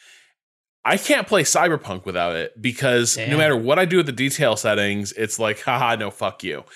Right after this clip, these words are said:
Speaker 2: <laughs>
Speaker 1: and just completely craters the frame rate,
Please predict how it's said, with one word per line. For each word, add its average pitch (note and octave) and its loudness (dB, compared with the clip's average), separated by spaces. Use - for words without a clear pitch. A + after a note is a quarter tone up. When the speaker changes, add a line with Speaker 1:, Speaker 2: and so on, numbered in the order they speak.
Speaker 2:
<laughs> C#3+ -2
Speaker 1:
and B2 2
just A#2 -2
completely B2+ -2
craters G#2 -2
the G2+ -6
frame G2 -4
rate, C2 -14